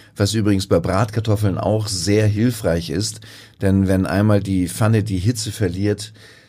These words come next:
dann fa-, drohen die Kartoffeln immer schnell anzukleben. Wenn es heiß ist, dann hast du gleich eine gewisse Knusprigkeit, hast du deine Röststoffe, die du willst, und dann klebt dann auch nichts mehr. Gusseisen finde ich toll.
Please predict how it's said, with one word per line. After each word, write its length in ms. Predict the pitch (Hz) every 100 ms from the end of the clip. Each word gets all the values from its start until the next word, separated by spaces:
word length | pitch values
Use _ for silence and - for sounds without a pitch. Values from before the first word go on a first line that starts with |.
| _
dann 260 | - 95 92
fa-, 260 | 87 - -
drohen 640 | 92 - 98 127 135 127
die 80 | 101
Kartoffeln 460 | 92 95 95 95 80
immer 240 | 85 80
schnell 240 | - 90 69
anzukleben. 760 | 78 - - 71 67 73 78
Wenn 120 | 92 98
es 320 | 95 - -
heiß 360 | 123 139 -
ist, 380 | - 120 123 - -
dann 240 | 98 95
hast 220 | 95 101
du 60 | 98
gleich 400 | 95 92 92 - - - - -
eine 140 | 101
gewisse 340 | 87 98 104 -
Knusprigkeit, 1120 | - 147 165 - 127 - 143 131 127 127 - - - -
hast 200 | - 107 107
du 40 |
deine 280 | 95 90 87
Röststoffe, 340 | 110 107 107 107
die 120 | 95 92
du 160 | 92
willst, 340 | 90 92 87 -
und 140 | 80
dann 100 | 82
klebt 240 | 85 78
dann 120 | 73 62
auch 100 | 55
nichts 260 | - -
mehr. 220 | - - - - _ _ - - - -
Gusseisen 480 | 98 - 92 90
finde 220 | 85 - 78
ich 80 | -
toll. 240 | - -